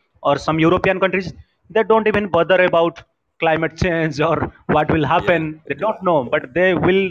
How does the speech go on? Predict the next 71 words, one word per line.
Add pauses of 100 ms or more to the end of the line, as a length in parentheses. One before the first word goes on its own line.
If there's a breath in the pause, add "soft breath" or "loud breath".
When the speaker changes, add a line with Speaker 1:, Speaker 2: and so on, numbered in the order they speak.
(180)
Speaker 1:
suffer (500)
for
sure.
Speaker 2:
Right.
Speaker 1:
It
is
going
Speaker 2:
Well,
Speaker 1:
to
be,
Speaker 2:
thank
Speaker 1:
yeah.
Speaker 2:
you (120)
so
much
for
calling
in,
Priya.
I'm
gonna
say
goodbye
for
now (200 loud breath)
because
we're
coming
up
to
a (100)
half
hour
point
on
the
show.
We
have
news
and
ads
and
things
Speaker 1:
Okay.
Speaker 2:
like
that. (320 soft breath)
It's
been
a (100)
great
Speaker 1:
Okay.
Speaker 2:
pleasure
to
have
you
on
the
line,
and
Speaker 1:
Thank
Speaker 2:
thank
you
Speaker 1:
you.
Speaker 2:
for
giving
us
your
thoughts
on
it.